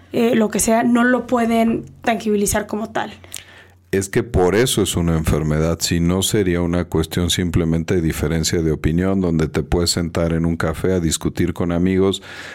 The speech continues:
Speaker 2: de quién vota por un partido y quién vota por el otro.
Speaker 1: Pero al final eso es una opinión.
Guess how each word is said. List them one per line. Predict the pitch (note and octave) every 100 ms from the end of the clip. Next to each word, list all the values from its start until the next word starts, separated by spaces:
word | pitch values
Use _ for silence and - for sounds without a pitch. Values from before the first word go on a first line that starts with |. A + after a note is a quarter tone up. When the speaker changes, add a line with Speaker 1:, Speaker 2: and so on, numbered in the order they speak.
| -
Speaker 2:
de | - D#2+
quién | D2+ F2+ F2 F2
vota | E2 E2+ F#2
por | D#2 E2
un | E2+
partido | D#2 D#2+ D#2+ F2 E2+
y |
quién | D2+ E2 E2
vota | E2 -
por | D2 D#2
el | C#2+ F#2+
otro. | A2 -
Speaker 1:
Pero | D#4 E4
al | D#4+
final | D4+ D#4 E4+
eso | D4
es | A#3+
una | B3+ C4 C4 C4 B3+ B3 A3+ G#3+
opinión. | G#3 A3+ C#4+ G3+ -